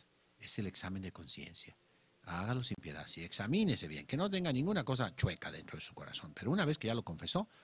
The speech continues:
olvídese. Ya déjelo en manos de Dios, de la piedad de Dios. Si usted está blanca como la nieve, aunque tus pecados sean rojos como la sangre, así dice Isaías profeta, así nos dice el Antiguo Testamento.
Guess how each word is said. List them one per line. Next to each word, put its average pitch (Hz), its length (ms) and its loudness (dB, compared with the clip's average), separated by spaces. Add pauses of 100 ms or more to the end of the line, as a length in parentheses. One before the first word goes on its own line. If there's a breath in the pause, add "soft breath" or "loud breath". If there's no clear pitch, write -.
(180 loud breath)
olvídese. - 560 -6 (580 loud breath)
Ya 85 220 -2
déjelo 80 520 -6
en 76 100 -12
manos 85 400 -6
de 73 100 -12
Dios, 71 280 -12
de 82 120 -8
la 78 100 -8
piedad 87 320 -6
de 78 140 -8
Dios. 71 220 -10
Si - 100 -6
usted - 200 -8
está 104 320 -6 (520 loud breath)
blanca 110 560 -2
como 92 240 -6
la 87 100 -8
nieve, 85 540 -10 (360 soft breath)
aunque 95 300 -4
tus - 200 -8
pecados 80 440 -6
sean 80 220 -4
rojos 78 320 -6
como 82 180 -6
la 85 120 -4
sangre, 165 280 0
así 73 160 -8
dice 73 260 -4
Isaías 76 400 -4
profeta, 80 440 -4
así 78 160 -4
nos 73 160 -6
dice 78 200 -2
el 78 60 -6
Antiguo 78 300 -8
Testamento. 85 580 -2